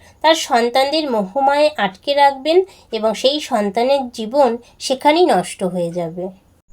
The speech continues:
অর্জুন দেখতে পেলেন নদীতে একটি মৃত পচাগলা ছাগল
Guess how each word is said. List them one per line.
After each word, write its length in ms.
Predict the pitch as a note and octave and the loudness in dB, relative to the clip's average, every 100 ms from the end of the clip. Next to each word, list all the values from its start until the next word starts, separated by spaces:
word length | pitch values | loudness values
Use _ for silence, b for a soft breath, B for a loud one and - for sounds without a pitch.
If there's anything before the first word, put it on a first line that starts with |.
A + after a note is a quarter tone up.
| - _ B3 | -20 _ -2
অর্জুন 400 | B3 B3+ D#4+ E4 | 0 0 -2 0
দেখতে 320 | D4 A#3 - D#4 | 0 -2 -4 0
পেলেন 340 | F4+ D4+ G3+ A#3+ b b b B3+ | 4 4 2 0 b b b 2
নদীতে 400 | C4 C4 D4 E4 | 4 2 2 0
একটি 220 | D#4+ F4+ E4+ | 0 0 2
মৃত 280 | B3+ A3+ C#4+ C#4+ | 4 2 0 0
পচাগলা 600 | G#3 G3+ C4 C4 C#4 C#4 | 0 2 0 2 2 2
ছাগল 440 | - F#3+ F#3+ G#3+ | 0 -6 -2 -2